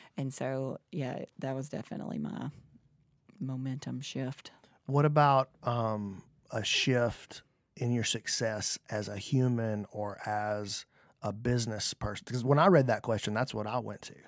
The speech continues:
Speaker 1: Oh.
Speaker 2: So what do you think of, like, was there ever a time, has there ever been a time when you're like, "Oh, wait, I'm, I'm getting it, I'm doing it, like, I'm becoming more of what I wanted to be," or something like that?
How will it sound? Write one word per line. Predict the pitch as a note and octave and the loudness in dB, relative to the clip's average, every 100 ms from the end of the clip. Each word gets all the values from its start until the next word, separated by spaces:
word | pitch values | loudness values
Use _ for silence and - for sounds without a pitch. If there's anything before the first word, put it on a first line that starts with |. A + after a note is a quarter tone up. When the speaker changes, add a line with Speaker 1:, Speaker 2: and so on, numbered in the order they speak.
| _ - | _ -2
Speaker 1:
Oh. | E3 G3+ - - - | 0 0 -4 -8 -16
Speaker 2:
So | - A2 G2+ | -4 0 0
what | G2 B2+ | 2 2
do | B2 | 4
you | |
think | - B2 A2+ | 2 0 0
of, | F#2+ - | -4 -2
like, | G#2+ F#2+ - | -2 -2 -2
was | A#2+ | 2
there | D3 D3 | 6 6
ever | C#3+ C3+ | 8 6
a | A#2 | 4
time, | - A#2+ A#2+ A#2+ A2+ A2 - _ _ | 2 2 2 2 0 -2 -6 _ _
has | - B2 | -2 4
there | |
ever | B2+ C3 | 4 6
been | C3 | 4
a | A#2 | 2
time | - A#2+ A#2+ A#2+ | 2 0 2 2
when | G#2+ | 2
you're | G#2+ G2+ | 2 0
like, | G2 - _ _ _ _ _ _ _ _ | -2 -6 _ _ _ _ _ _ _ _
"Oh, | C3 A#2+ | 4 4
wait, | A2 A#2+ F#2 - - _ _ _ _ _ _ _ _ - - _ _ | 4 2 0 -8 -20 _ _ _ _ _ _ _ _ -20 -20 _ _
I'm, | A#2 A#2+ A#2 - _ _ - | 0 0 -2 -12 _ _ -2
I'm | A#2 A2+ | 0 0
getting | A2 C3+ E3 A2 | 2 6 6 4
it, | G#2 G2+ | -4 -2
I'm | A2+ A2 | -2 4
doing | C3+ C#3+ F#2+ | 6 6 4
it, | F2 - | -8 -10
like, | G#2 G#2 | -6 -2
I'm | A2+ A2+ G#2 - | 2 2 0 -6
becoming | B2+ A#2+ - C#3+ C3+ B2+ A#2+ A2+ G2+ G2 _ _ - | -4 -2 4 6 6 6 2 0 -2 -8 _ _ -6
more | A2 A#2+ B2 A#2 | 0 4 4 4
of | G#2+ A2+ | 2 0
what | A2 | 0
I | G#2 | 0
wanted | G#2 G#2 G2+ | -2 -6 -8
to | |
be," | G2 G#2 F#2+ | -10 -12 -14
or | F#2 | -16
something | G2 F#2+ | -16 -16
like | F#2+ F#2 | -20 -18
that? | - - | -20 -20